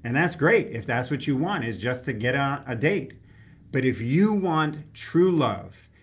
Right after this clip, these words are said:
and you want marriage, and you want family, either your kids, his kids, your own children that you have together, you wanna blend your family, whatever. If you want that,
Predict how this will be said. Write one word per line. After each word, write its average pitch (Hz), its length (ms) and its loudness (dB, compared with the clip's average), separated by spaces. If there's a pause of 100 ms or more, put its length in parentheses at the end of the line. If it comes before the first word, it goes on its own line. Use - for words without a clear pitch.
(140)
and 131 120 0
you 165 80 6
want 131 240 2
marriage, 107 800 0 (140)
and 143 100 2
you 190 60 4
want 190 240 2
family, 151 320 4
either 110 140 -2
your 147 300 2
kids, 147 540 2 (220)
his 156 300 2
kids, 143 540 2 (360)
your 113 240 -4
own 156 440 2
children 151 380 2
that 139 60 2
you 127 80 0
have 123 200 2
together, 156 460 2
you 135 140 0
wanna 110 160 -4
blend 151 360 2
your 156 140 0
family, 147 500 -2 (200)
whatever. 147 680 2 (600)
If 131 180 0
you 175 200 4
want 156 320 2
that, 185 320 -2